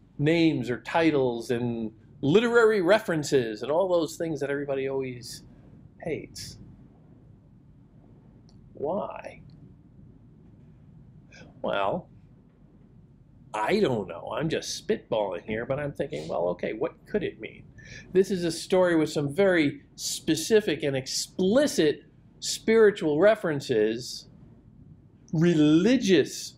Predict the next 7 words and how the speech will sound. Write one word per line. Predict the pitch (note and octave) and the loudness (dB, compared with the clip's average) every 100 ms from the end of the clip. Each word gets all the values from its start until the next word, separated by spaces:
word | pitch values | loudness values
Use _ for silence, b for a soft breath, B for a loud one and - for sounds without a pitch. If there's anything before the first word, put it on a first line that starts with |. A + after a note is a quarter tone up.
| - - - - _ _ - | -20 -20 -20 -20 _ _ -2
references, | B2 A2 - G2 F#2 G2 F2+ G2 - - - B B | 0 0 -2 -10 -8 -8 -8 -10 -14 -20 -18 B B
that | F3 E3+ E3+ | 0 2 4
then | F#3 F3+ - | 2 2 -2
ends | F3 G3 G3+ G3 G3 F#3+ - - - | 0 2 2 2 2 0 -4 -20 -4
on | D3+ D3+ D3+ D3+ D#3 D#3+ E3 - - - _ _ _ - | 0 4 4 2 0 -2 -6 -16 -20 -20 _ _ _ -4
a | D#3 | 0
note | C#3+ C3+ D3 - | 4 4 2 -2